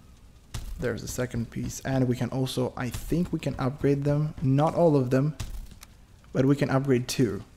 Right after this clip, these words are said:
Two of them. Let's go for these two. I kinda needed one extra troll.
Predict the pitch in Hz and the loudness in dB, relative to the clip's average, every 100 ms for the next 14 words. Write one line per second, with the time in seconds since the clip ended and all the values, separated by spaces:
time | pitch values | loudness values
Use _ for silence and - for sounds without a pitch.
0 | - - - - - - - - 147 117 | -20 -20 -20 -20 -20 -20 -18 0 2 2
1 | - - - - - 131 - 123 120 - | -2 -12 -12 -10 -6 -6 -4 -6 -6 -4
2 | 120 107 - - 64 - - - - - | -4 -4 -6 -8 -8 -12 -18 -20 -20 -20
3 | - - - - - - - - 139 147 | -20 -20 -20 -14 -10 -8 -8 -2 2 4
4 | 147 143 139 131 131 135 - - 113 - | 6 6 4 4 2 0 -4 -6 -6 -6
5 | 117 69 | -6 -6